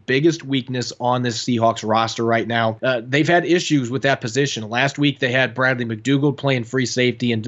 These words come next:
uh, Lano Hill was in the lineup playing strong safety, and he even had a few plays where he was back deep. So, uh, he played better than what Thompson did the week before, did give up a big play on a flea flicker. So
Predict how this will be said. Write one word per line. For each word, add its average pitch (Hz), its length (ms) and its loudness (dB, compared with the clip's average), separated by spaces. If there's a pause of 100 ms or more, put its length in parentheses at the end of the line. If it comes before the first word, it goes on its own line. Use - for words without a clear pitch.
(100)
uh, 113 120 2
Lano 120 340 2
Hill 139 220 2
was 135 160 0
in 135 80 -2
the 131 80 -2
lineup 127 460 0
playing 117 240 -4
strong 127 420 0
safety, 120 540 0 (240)
and 120 180 0
he 147 120 4
even 165 220 4
had 123 140 2
a 107 40 -6
few 120 180 -2
plays 120 320 -2
where 113 80 -4
he 117 80 -2
was 117 160 0
back 113 280 0
deep. 117 280 0
So, 123 380 2 (280)
uh, 110 120 2
he 160 200 2
played 160 340 2
better 147 240 2
than 131 140 -4
what 117 160 -8
Thompson 143 400 -2
did 135 120 -2
the 120 80 -2
week 120 200 -4
before, 131 400 0
did 139 220 2
give 143 180 0
up 127 120 -2
a 113 100 -14
big 123 240 -2
play 123 240 0
on 113 100 -2
a - 60 -8
flea 135 320 0
flicker. 131 440 0
So 120 380 2